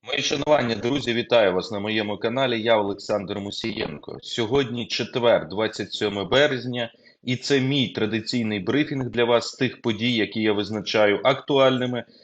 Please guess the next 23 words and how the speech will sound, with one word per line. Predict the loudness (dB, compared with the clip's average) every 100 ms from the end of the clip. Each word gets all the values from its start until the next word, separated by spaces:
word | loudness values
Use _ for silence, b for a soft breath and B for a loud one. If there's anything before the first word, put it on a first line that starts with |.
| b
важливими | 2 2 4 4 4 4 -2 -6 2
та | 4 4
вартими | 6 4 2 -2 -2 -4 -6 -10
вашої | 2 4 4 0 -2
шановної | -2 -2 -2 -2 -2 -4
уваги. | -4 -2 2 2 2 -8 B B B _
Поговорити | 2 4 4 2 0
традиційно | 0 0 -2 -2 0 2 0
є | 2 2
про | 2 -4
що. | -4 -6 -6
Справа | -2 4 4 4
в |
тому, | 0 0 -2
що | -4
ми | -2 2
бачимо, | 2 2 -2 -8 -8
що | -4 -2 -4 B B B 0
Росія | 0 0 0 0 0
продовжує | -2 -4 -2 0 0 -2 -2
свої | -2 -4 -2 -4
терористичні | -2 -2 -2 -4 -4 -6 -6 -8 -8
удари | -2 2 4 4